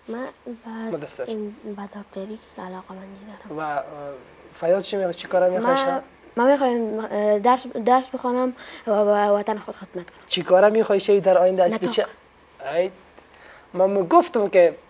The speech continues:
Speaker 2: دم دلم گشت که نمی آدم می‌خوای نطاق شوه. اینه الا به الا که ما یک تا نطاق هم پیدا کردیم، یک کسی که میگه که من نطاق می‌خوایم شم. خب چیزی تلاش هم کردی به خاطرش؟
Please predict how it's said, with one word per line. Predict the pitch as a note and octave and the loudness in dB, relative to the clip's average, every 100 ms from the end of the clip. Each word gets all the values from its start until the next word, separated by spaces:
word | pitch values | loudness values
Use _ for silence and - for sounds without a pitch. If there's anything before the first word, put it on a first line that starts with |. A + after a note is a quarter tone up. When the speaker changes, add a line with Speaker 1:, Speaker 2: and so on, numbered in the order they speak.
| D#3 D#3+ | -6 -2
Speaker 2:
دم | F3 | 0
دلم | F3 A#3 G3 | 4 4 6
گشت | A3 - | 4 2
که | - | -2
نمی | F3+ G3+ | 0 4
آدم | F#3 F3+ | 4 2
می‌خوای | F#3+ F#3 G3 | 0 0 0
نطاق | F3 D3+ F#3+ F3+ | 0 0 0 0
شوه. | G#3 G3+ G3+ - - | 2 0 -2 -12 -6
اینه | - F3 D3 - | 0 0 0 -2
الا | F3+ A#3+ | 4 6
به | C4+ G#3+ | 8 6
الا | A#3 B3+ | 6 6
که | B3+ | 4
ما | A3 A#3 | 6 6
یک | A#3+ | 6
تا | G#3+ | 4
نطاق | F3 A3 A3 | 4 4 6
هم | G3+ | 4
پیدا | F3+ E3+ F3 A3 | 4 2 4 6
کردیم، | A3 G3+ G#3+ | 6 4 2
یک | F3 - | 0 0
کسی | A3 A3+ | 0 0
که | G#3+ | -2
میگه | G3 G3+ G3 | -2 -2 -2
که | G3 | -2
من | G3+ F#3 F3 D3+ | 0 0 -2 -2
نطاق | D#3 E3+ - | -2 -2 -2
می‌خوایم | D#3 D3 D3 | -6 -10 -10
شم. | E3 D3 - - - - | -10 -12 -14 -18 -16 -14
خب | - | -6
چیزی | A3 B3 | -2 4
تلاش | F#3+ A3+ G#3+ | 6 6 4
هم | F#3+ | 4
کردی | G3 F#3+ | 2 2
به | A3+ | -2
خاطرش؟ | - G3+ G3+ F#3+ | -2 0 0 -2